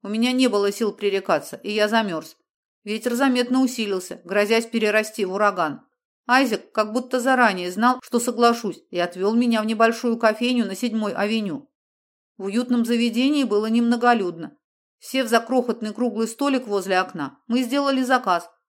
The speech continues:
который молоденькая смазливая официантка быстро исполнила. «Паскаль, ты выдаёшь себя с потрохами», прошептал Моррисон с насмешкой, склонившись ко мне. «Имей хоть немного терпения».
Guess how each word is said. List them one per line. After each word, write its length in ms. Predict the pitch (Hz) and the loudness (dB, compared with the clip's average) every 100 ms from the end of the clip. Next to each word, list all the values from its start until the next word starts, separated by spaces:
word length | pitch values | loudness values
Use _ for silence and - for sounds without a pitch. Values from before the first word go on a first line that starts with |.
| _ | _
который 380 | 185 233 233 233 | -4 2 2 4
молоденькая 580 | 214 233 196 190 190 185 | 2 2 0 -2 -4 -2
смазливая 540 | 208 208 214 202 190 | -2 -2 -2 0 0
официантка 680 | 185 190 226 214 247 254 220 | -2 -6 -2 0 0 0 -4
быстро 360 | 214 - 233 | -4 -4 -4
исполнила. 680 | 233 - 196 170 165 139 - _ _ _ _ _ - | -4 -2 -4 -4 -8 -10 -12 _ _ _ _ _ -4
«Паскаль, 520 | 190 - 240 175 - | -4 0 2 2 0
ты 100 | 202 | -4
выдаёшь 420 | 208 226 233 214 | 0 2 4 2
себя 280 | - 233 220 | -4 -2 -2
с 60 | 214 | -2
потрохами», 640 | 226 233 247 240 175 165 - _ _ | -4 0 0 2 0 -2 -14 _ _
прошептал 560 | 196 196 240 208 196 | -8 -6 0 2 2
Моррисон 380 | 208 247 233 180 | 2 2 0 -6
с 80 | - | -6
насмешкой, 580 | 208 208 208 175 - - | -6 -4 -6 -6 -10 -18
склонившись 600 | - - 226 208 - 180 | -8 0 0 0 -4 -10
ко 140 | - 208 | -4 -4
мне. 340 | 196 160 - _ _ _ | -4 -10 -14 _ _ _
«Имей 240 | 180 190 | -8 -8
хоть 180 | 190 240 | -2 0
немного 420 | 240 254 269 196 | 2 2 2 0
терпения». 680 | 175 226 226 240 180 147 139 | -2 -4 -2 -2 -2 -6 -10